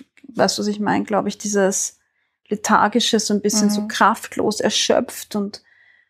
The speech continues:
Speaker 1: und nicht präsent. Und ich find das so wichtig.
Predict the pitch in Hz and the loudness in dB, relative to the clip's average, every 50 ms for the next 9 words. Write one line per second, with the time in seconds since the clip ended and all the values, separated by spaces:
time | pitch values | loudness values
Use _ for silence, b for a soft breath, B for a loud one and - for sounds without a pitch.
0 | b b b - 220 220 220 220 214 - - - - 208 202 - - 185 - 208 | b b b -2 2 4 4 4 4 2 -2 -4 -4 -2 -2 0 2 2 2 2
1 | 214 208 - 208 196 185 - - - 202 - - - 220 214 - 208 - - - | 0 0 0 -2 -2 -2 -4 -6 -6 -6 -2 2 2 2 2 2 -2 -2 0 0
2 | 233 233 220 240 254 247 - - - 185 190 202 208 - - - _ | 0 0 2 0 0 -2 -2 -2 0 0 0 0 -2 -6 -14 -16 _